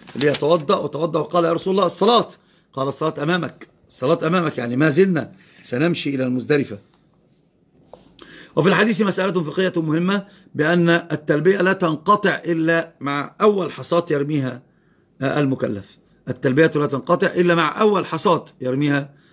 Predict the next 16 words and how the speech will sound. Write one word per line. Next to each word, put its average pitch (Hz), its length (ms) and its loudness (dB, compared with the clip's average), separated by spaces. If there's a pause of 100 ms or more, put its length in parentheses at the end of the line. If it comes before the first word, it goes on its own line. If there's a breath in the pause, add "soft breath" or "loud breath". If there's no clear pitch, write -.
(280 soft breath)
المكلف. 127 840 0 (580 soft breath)
وهذه 151 1300 2 (160)
قال 175 200 2
بها 175 200 6
جمهور 180 640 2 (160)
أهل 143 200 -2
العلم، 104 260 -8 (440 soft breath)
أما 160 180 2
مالك 165 240 0
فاختلف 135 400 -2
ذلك 147 280 -2
وقال 147 320 -2
إن 139 60 -2
التلبية 139 240 0
تقطع 139 340 -4
في 139 260 0